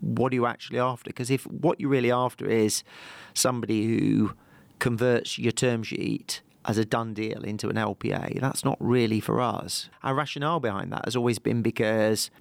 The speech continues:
we, like our competitors, are very expensive, and to provide a function which is just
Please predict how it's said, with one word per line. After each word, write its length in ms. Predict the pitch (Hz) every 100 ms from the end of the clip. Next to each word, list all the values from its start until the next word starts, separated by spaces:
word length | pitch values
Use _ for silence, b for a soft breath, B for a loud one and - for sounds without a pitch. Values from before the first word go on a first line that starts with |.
| -
we, 540 | 135 117 143 139 127 -
like 260 | 120 127 120
our 160 | 123 120
competitors, 680 | 123 135 139 110 - 80 -
are 340 | 98 101 104
very 300 | 104 107 107
expensive, 760 | 110 - 135 143 135 - - - -
and 220 | 120 123
to 100 | -
provide 680 | 123 - 120 113 127 143 135
a 60 | 110
function 640 | - 127 120 - 104 110
which 200 | 110 110
is 560 | 92 101 95 104 113 - B B B B B B
just 640 | - 127 113 - - -